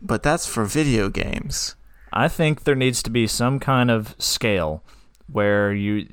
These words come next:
Speaker 2: that there's a course to be driven. This is why I think it'll work best on a simulator, 'cause you can add in different traffic scenarios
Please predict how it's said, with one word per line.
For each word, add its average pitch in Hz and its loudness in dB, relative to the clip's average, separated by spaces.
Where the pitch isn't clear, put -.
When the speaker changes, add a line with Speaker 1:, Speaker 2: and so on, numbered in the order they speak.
Speaker 2:
that 107 -4
there's 113 0
a 98 -2
course - 0
to - -6
be 139 0
driven. 107 0
This 127 -2
is 117 -10
why 120 2
I 113 2
think 117 -4
it'll 110 0
work 104 0
best 101 -2
on 104 -2
a 95 -2
simulator, 92 -2
'cause 98 -12
you 98 -6
can 98 -6
add 98 -2
in 95 -2
different 95 -4
traffic 104 -2
scenarios 85 -4